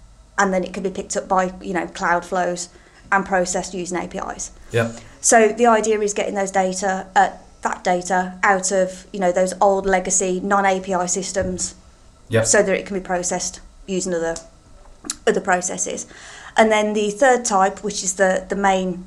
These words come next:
Speaker 1: thing that people talk about when they think of Power Automate, is the digital process automation. So this is basically taking software that has A P Is, um, creating connectors for them,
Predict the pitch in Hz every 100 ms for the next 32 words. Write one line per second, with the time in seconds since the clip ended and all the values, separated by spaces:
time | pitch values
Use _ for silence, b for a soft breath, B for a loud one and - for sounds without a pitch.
0 | - - - - 190 196 196 - 190 185
1 | 180 190 190 190 - 185 180 190 - 196
2 | 185 190 185 196 185 - - B B B
3 | 214 - 202 202 208 185 190 185 185 190
4 | 180 185 185 180 - 180 175 196 196 202
5 | 202 190 - - 202 196 196 185 185 B
6 | B - 269 233 226 214 - - 190 190
7 | 185 185 214 247 294 294 - - B B
8 | B 202 190 190 185 185 180 180 - -
9 | - - - - 240 226 226 196 208 -
10 | - - 220 226 254 277